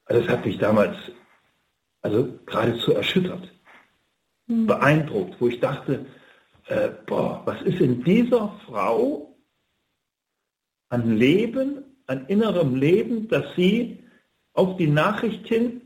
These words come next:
Speaker 1: die sie ja nicht vorher üben konnte, in einer Stunde kommt der Hubert und bringt mir die Nachricht, äh, und dann werde ich so und so reagieren, sondern, äh, wo sie im tiefsten,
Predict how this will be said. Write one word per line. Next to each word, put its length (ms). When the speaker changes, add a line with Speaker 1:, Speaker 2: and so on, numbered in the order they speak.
Speaker 1:
die 100
sie 120
ja 100
nicht 240
vorher 260
üben 300
konnte, 520
in 100
einer 100
Stunde 300
kommt 300
der 100
Hubert 360
und 120
bringt 240
mir 80
die 80
Nachricht, 600
äh, 140
und 220
dann 140
werde 180
ich 100
so 100
und 140
so 120
reagieren, 880
sondern, 560
äh, 180
wo 160
sie 140
im 140
tiefsten, 720